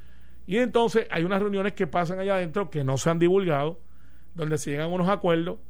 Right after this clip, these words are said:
Y esos acuerdos están ahí disponibles. Y le tocaba al presidente de la Comisión Estatal de Elecciones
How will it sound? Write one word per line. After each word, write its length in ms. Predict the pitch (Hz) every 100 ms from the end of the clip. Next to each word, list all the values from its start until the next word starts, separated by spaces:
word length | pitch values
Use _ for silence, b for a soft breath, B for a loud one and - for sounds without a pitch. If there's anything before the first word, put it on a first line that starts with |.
| b b b b b 165
Y 60 |
esos 180 | 135 160
acuerdos 460 | 170 170 175 185 165
están 260 | - 156
ahí 120 | 165
disponibles. 560 | 175 - 202 233 202 190
Y 140 | 214 220
le 160 | 208
tocaba 340 | 185 185 214 262
al 100 | 233
presidente 520 | 220 160 185 214 202
de 40 |
la 80 | 185
Comisión 360 | 165 156 - 190
Estatal 320 | 190 185 185
de 80 | 180
Elecciones 500 | 170 135 214 226